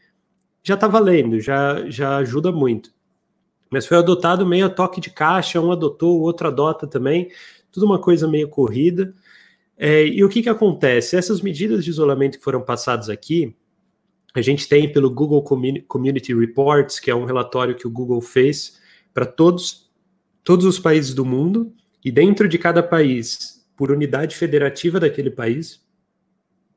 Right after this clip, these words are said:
de como que tá mudando a mobilidade em seis grandes áreas, em cada uma dessas unidades,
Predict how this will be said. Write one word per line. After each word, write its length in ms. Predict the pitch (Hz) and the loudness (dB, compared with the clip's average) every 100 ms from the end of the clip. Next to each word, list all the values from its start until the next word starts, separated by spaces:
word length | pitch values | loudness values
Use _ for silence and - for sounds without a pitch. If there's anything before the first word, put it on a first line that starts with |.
| _ _ _ _ _ _ - | _ _ _ _ _ _ -8
de 140 | 143 | -2
como 260 | 165 202 208 | 2 4 4
que 300 | 208 - _ _ _ _ _ _ | 2 -6 _ _ _ _ _ _
tá 100 | - | -4
mudando 720 | 165 202 151 143 190 214 220 - | 2 2 4 6 6 4 2 2
a 120 | 156 | 0
mobilidade 960 | 170 170 165 165 127 131 160 160 175 175 - _ - | 2 0 -2 -4 -2 -2 -4 -4 -10 -10 -20 _ -8
em 100 | 143 | -8
seis 460 | 147 - 180 202 | -4 0 0 0
grandes 500 | 151 151 170 175 135 | -2 0 0 -2 -6
áreas, 640 | 123 127 143 156 160 - _ _ _ | -4 -2 -2 -4 -8 -14 _ _ _
em 80 | 135 | -8
cada 320 | - 185 196 | -2 0 0
uma 200 | 175 190 | 0 2
dessas 320 | 160 160 175 151 | 2 0 0 -2
unidades, 580 | 160 147 143 143 - | -2 0 -2 -4 -12